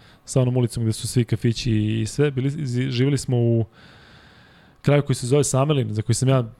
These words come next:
možda najvezaniji u odnosu na kraj gde sam se rodio i za našu zemlju, naravno, zato što mi se tamo rodila ćerka.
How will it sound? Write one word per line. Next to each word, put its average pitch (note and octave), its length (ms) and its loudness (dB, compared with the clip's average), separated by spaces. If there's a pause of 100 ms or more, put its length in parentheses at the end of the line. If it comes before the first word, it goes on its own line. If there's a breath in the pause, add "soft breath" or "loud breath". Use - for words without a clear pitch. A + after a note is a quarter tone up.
možda C3 500 0
najvezaniji B2 1120 2 (360)
u C3 100 4
odnosu B2+ 260 0
na B2 80 2
kraj C3 220 2
gde A#2+ 100 2
sam A#2+ 160 -2
se B2+ 160 2
rodio B2+ 300 4
i G2+ 120 0
za G#2 200 -2
našu A2 300 0
zemlju, A2+ 240 2
naravno, B2+ 240 2
zato A#2 160 -2
što - 100 -4
mi A#2 60 0
se - 100 -8
tamo B2 220 2
rodila A#2 260 2
ćerka. C3 400 0